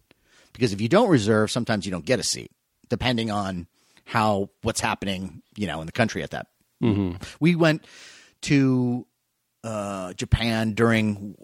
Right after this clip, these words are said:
Speaker 1: it was, I, it was, like, right around, I think, Cherry Blossom Festival.
Speaker 2: Oh.
Speaker 1: And so,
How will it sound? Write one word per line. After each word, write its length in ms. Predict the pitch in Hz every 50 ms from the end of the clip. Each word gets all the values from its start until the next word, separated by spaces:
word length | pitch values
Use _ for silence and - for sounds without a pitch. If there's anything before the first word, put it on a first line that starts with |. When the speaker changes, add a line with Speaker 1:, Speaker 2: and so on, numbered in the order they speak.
| -
Speaker 1:
it 120 | - 101 98
was, 180 | 107 - -
I, 120 | - - 113
it 180 | 117 - -
was, 180 | - - - -
like, 300 | - 107 113 117 107 _ _ _ _ _ _ - - - -
right 240 | 110 120 135 165 165
around, 300 | 151 143 131 127 131 123
I 20 | 110
think, 180 | 123 123 -
Cherry 340 | - - - 131 123 131 135
Blossom 560 | 113 - 120 120 123 127 - - 135 131 123 117
Festival. 460 | - - 143 131 - - 143 135 139
Speaker 2:
Oh. 360 | 139 139 139 - 85 73 76 - - - - - - - _ - -
Speaker 1:
And 160 | 117 117 110
so, 500 | - - 123 113 110 104 101 98 95